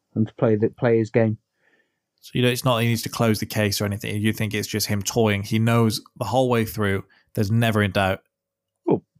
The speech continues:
Speaker 1: if he's, once he's been pardoned, the closure of the case is an irrelevancy.
Speaker 2: Well, the Palmentari's character still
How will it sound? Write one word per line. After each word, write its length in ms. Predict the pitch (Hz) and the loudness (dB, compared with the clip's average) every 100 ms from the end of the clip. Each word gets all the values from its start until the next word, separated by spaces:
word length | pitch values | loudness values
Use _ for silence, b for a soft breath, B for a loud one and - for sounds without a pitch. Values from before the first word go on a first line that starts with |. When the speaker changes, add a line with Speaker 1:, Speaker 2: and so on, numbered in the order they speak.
| _ - | _ -4
Speaker 1:
if 120 | 147 | 0
he's, 180 | 160 - | 0 0
once 260 | 175 151 | 0 0
he's 100 | 147 | 0
been 160 | 139 135 | 0 0
pardoned, 480 | 131 147 98 104 113 | 0 0 0 -2 -2
the 60 | |
closure 360 | 127 143 135 110 | 0 2 2 2
of 40 | |
the 60 | 101 | -2
case 340 | - 120 92 | 0 0 0
is 100 | 92 | -2
an 140 | 110 113 | 0 2
irrelevancy. 680 | 110 135 143 98 85 - 107 _ _ _ _ - | 2 2 0 -2 -6 -6 -8 _ _ _ _ -10
Speaker 2:
Well, 200 | 160 139 | -2 0
the 240 | 131 147 - _ _ _ _ _ _ _ _ _ _ _ _ _ - | 2 0 -2 _ _ _ _ _ _ _ _ _ _ _ _ _ -4
Palmentari's 760 | 160 147 131 - 135 123 110 | 0 0 0 0 2 2 0
character 480 | - 110 101 - - | 0 -2 -2 -4 -2
still 680 | - - 123 113 107 104 | 0 2 2 2 2 0